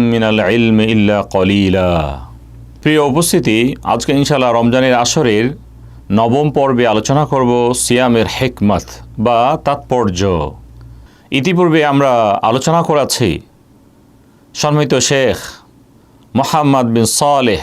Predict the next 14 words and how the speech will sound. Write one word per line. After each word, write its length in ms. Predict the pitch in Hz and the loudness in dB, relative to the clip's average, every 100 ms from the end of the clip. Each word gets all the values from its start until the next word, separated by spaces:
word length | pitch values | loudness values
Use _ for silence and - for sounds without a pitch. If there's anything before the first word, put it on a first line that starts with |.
| - - | -8 -4
আল 180 | 117 110 | 0 2
উসাইমিন 800 | 127 123 151 143 135 120 90 85 - _ _ - - - | 2 0 0 0 2 2 0 -4 -12 _ _ -20 -12 -2
রহমতুল্লাহ 720 | 117 143 147 131 135 135 131 | -2 0 0 0 0 2 2
আলাই 280 | 117 127 120 | 2 2 0
কর্তৃক 600 | - 151 - 117 160 165 - _ _ _ _ - | 0 -4 0 0 0 -6 -20 _ _ _ _ -6
মাজালিস 680 | 104 120 120 147 151 143 - | 0 0 2 2 2 0 0
ও 380 | 135 131 131 131 | 0 2 2 0
শাহরি 340 | - 160 123 | -2 0 2
রমাদান 760 | 127 113 104 95 120 113 90 73 - - _ - - _ _ _ _ | 2 2 2 0 0 0 -2 -6 -12 -20 _ -20 -20 _ _ _ _
অথবা 720 | 135 147 175 143 143 165 190 240 - - - | -4 0 0 2 0 0 -4 -8 -18 -20 -6
রমজানের 680 | 98 131 151 147 139 131 123 | -2 0 2 0 2 2 0
ত্রিশটি 460 | 123 170 170 - 143 | 0 -2 -2 0 0
আসর 420 | 110 110 - 170 | 2 0 0 0
নামে 500 | 160 131 117 127 170 | 2 0 0 -2 -4